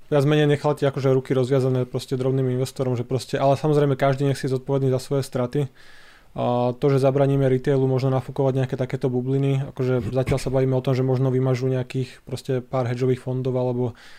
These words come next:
nejaké, nejaké inštitú-, inštitúcie, ktoré akože, mm, to mi nepríde akože nejaký problém, to je bežný trhový mechanizmus, toto sa dialo a de-, deje ako keby stále. A systémového rizika, akože áno, v určitom momente sa toho bude treba obávať, pokiaľ by tento trend, že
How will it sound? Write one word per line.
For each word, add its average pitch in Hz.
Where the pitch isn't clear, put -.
nejaké, 123
nejaké 131
inštitú-, 127
inštitúcie, 131
ktoré 123
akože, 120
mm, 123
to 127
mi 127
nepríde 127
akože 127
nejaký 127
problém, 127
to 127
je 120
bežný 127
trhový 131
mechanizmus, 127
toto 127
sa 127
dialo 127
a -
de-, 127
deje 127
ako -
keby 131
stále. 127
A 131
systémového 147
rizika, 139
akože 135
áno, 139
v 131
určitom -
momente 135
sa 135
toho 135
bude 131
treba 135
obávať, 135
pokiaľ 131
by 123
tento 131
trend, 131
že 127